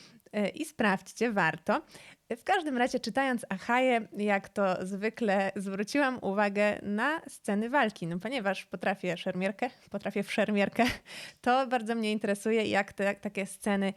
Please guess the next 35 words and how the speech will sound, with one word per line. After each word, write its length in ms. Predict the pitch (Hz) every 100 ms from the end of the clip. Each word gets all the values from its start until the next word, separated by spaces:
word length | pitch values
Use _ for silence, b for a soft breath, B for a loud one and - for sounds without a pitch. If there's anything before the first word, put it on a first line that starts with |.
| B B -
walki 380 | 196 220 233
opisane 360 | 214 208 202 196
są 200 | 202 214
w 60 | -
książce. 600 | - 302 254 214 - - B B B
A 80 | -
ponieważ 360 | 359 392 359 311
trochę 320 | - 330 311
pytań 460 | 311 330 262 208 208 B B -
o 200 | 208 202
szermierkę 760 | - 202 202 339 349 262 208
i 120 | 190 196
właśnie 480 | 196 220 - 196
o 160 | - 196
to, 120 | 196
jak 140 | 202 202
jest 100 | -
przedstawiana 460 | 185 - 226 208
w 60 | 196
książkach, 480 | - 262 285 - 190
jak 140 | -
powinna 320 | - 208 302
być 140 | 226 -
przedstawiana 480 | 208 - 208 202
w 20 | 202
książkach, 380 | - 226 208
pojawia 340 | - 196 220 240
się 140 | 208
od 100 | 196
czasu 180 | 240 240
do 100 | 208
czasu 220 | 226 240
na 100 | 214
naszym 280 | 190 202 196
Discordzie, 480 | 180 - 277 254